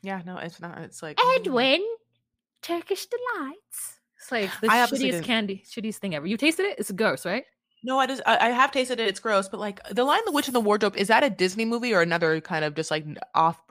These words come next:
Speaker 1: off-brand movie? Do you hate me?
Speaker 2: Mm-hmm. It's actually not a Disney movie,
Speaker 1: I
Speaker 2: and
Speaker 1: s-
Speaker 2: it's also not off-brand. So, like, for you to say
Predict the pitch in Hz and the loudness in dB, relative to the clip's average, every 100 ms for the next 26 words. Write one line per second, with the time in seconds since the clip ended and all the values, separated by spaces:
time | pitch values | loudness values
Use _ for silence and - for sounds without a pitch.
0 | - - 156 - 160 156 151 143 - 175 | -6 0 0 0 -2 0 -2 -6 -8 -12
1 | 185 _ _ _ 370 _ _ _ _ _ | -14 _ _ _ _ _ _ _ _ _
2 | _ _ _ _ - - - - 170 175 | _ _ _ _ -20 -20 -20 -14 -6 -2
3 | 160 208 - _ _ _ _ 208 185 175 | -2 -4 -10 _ _ _ _ -10 -8 -8
4 | - _ _ _ _ - - 214 220 247 | -12 _ _ _ _ -20 -10 -4 0 0
5 | - 233 196 - _ 190 185 185 208 196 | 0 -2 -2 -6 _ -6 0 0 0 -2
6 | 165 170 170 151 170 _ - 165 143 156 | -4 -6 -10 -12 -16 _ -10 -8 -4 2
7 | 254 170 196 208 202 175 - - - 185 | 2 2 0 2 2 0 -4 -12 -2 4
8 | 185 180 175 175 - 170 156 131 139 - | 6 4 4 0 0 -4 -2 -4 -6 -2
9 | 170 160 - 196 196 233 - 233 240 277 | 0 0 2 2 2 -2 0 2 4 2